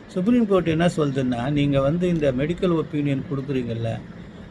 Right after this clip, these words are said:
அது எந்த மெடிக்கல் லிட்ரேச்சரை பேஸ் பண்ணி கொடுத்தீங்கன்னு நீங்க சொல்ல முடியும், சொல்லாதனால, நீங்க வந்து டாக்டர்ஸ் வந்து அவங்களுடைய பெஸ்ட் எஃபர்ட்ஸில் சர்டிஃபிகேட் கொடுக்குறாங்க அப்படின்றத வச்சு மாத்திரம்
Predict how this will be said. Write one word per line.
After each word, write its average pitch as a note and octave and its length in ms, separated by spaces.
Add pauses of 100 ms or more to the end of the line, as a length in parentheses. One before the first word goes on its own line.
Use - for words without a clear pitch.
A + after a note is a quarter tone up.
(180)
அது C#3+ 280
எந்த G#3 320
மெடிக்கல் F#3+ 440
லிட்ரேச்சரை F3 640
பேஸ் F3 260
பண்ணி D3+ 200
கொடுத்தீங்கன்னு C#3+ 800
நீங்க C3 220
சொல்ல C#3 300
முடியும், C3 300
சொல்லாதனால, B2+ 880 (720)
நீங்க F#3 280
வந்து F3+ 320
டாக்டர்ஸ் E3+ 460
வந்து D#3 340
அவங்களுடைய C#3+ 720
பெஸ்ட் E3 300
எஃபர்ட்ஸில் E3+ 640
சர்டிஃபிகேட் C#3+ 400
கொடுக்குறாங்க B2+ 480 (800)
அப்படின்றத F3 640
வச்சு D#3+ 340
மாத்திரம் F3 560